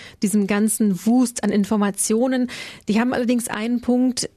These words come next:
den ich immer wieder höre und der auch für diese Folge eigentlich ganz relevant ist, nämlich, dass sie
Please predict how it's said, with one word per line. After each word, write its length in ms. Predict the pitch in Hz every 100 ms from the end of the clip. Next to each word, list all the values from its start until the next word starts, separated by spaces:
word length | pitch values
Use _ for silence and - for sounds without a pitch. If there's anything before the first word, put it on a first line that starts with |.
| 190 - -
den 720 | 226 214 214 214 214 214 214
ich 160 | 220
immer 220 | - 247 233
wieder 180 | 233
höre 260 | 202 240 262
und 140 | 220
der 160 | 233 -
auch 120 | 220
für 140 | - 214
diese 360 | 220 240 233 - - -
Folge 400 | - 240 247 -
eigentlich 260 | 226 233
ganz 300 | 233 220 214
relevant 520 | 214 208 208 302 392 -
ist, 280 | 151 -
nämlich, 240 | 214 208 214
dass 400 | 220 - - -
sie 300 | 233 233